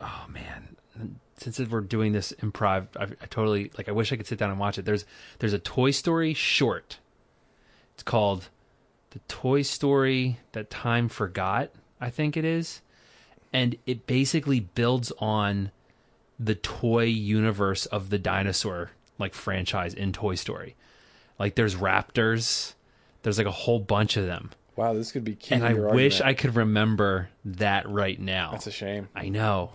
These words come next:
Speaker 1: Like, they had weapons. They had shields and swords. It's on Disney Plus now. Go watch it. It's awesome.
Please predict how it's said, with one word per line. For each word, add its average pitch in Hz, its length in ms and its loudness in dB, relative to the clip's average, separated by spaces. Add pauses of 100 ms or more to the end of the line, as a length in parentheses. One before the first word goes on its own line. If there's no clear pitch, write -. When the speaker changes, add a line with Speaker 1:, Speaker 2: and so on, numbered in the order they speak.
(280)
Speaker 1:
Like, 127 140 4
they 135 100 8
had 131 260 4
weapons. 160 680 2
They 135 100 0
had 131 140 0
shields 135 560 4
and 104 140 2
swords. 151 840 2 (760)
It's 123 120 0
on 151 140 6
Disney 151 260 4
Plus 120 300 4
now. 87 140 0
Go 104 160 4
watch 95 260 2
it. 82 80 -8
It's 85 140 -4
awesome. 98 420 0